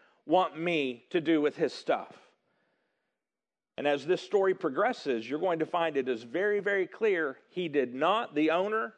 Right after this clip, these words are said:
did not want the money buried at all. He wanted it used and he wanted it invested. But that's not what happened with this employee. He dug a hole, he dropped it in,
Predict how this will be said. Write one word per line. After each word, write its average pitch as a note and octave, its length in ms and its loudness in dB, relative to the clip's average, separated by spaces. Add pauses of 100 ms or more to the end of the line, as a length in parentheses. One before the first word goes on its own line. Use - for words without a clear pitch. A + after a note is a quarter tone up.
(100)
did B2+ 160 0
not F3+ 440 0 (120)
want D#3+ 340 2 (100)
the C#3 80 -2
money C#3+ 480 -2 (160)
buried A#2+ 600 0 (320)
at A#2+ 140 2
all. G#2+ 360 2 (540)
He D3+ 140 -2
wanted C3+ 340 2
it A2+ 140 -6
used F#3 560 -2
and D3 160 -6
he D3+ 80 -6
wanted C#3 440 -4
it C3 160 -14 (280)
invested. A#2+ 760 -6 (1200)
But G#2 160 -6
that's C#3+ 280 0
not C3+ 160 0
what C3 160 2
happened C#3+ 420 -6
with A#2 160 -4
this G#3 200 -6
employee. G#2 600 -6 (880)
He C3+ 120 -2
dug C#3 260 2
a C#3 80 4
hole, G#3 500 4 (800)
he A2+ 80 -2
dropped D3+ 400 2
it D3 140 2
in, G3 360 0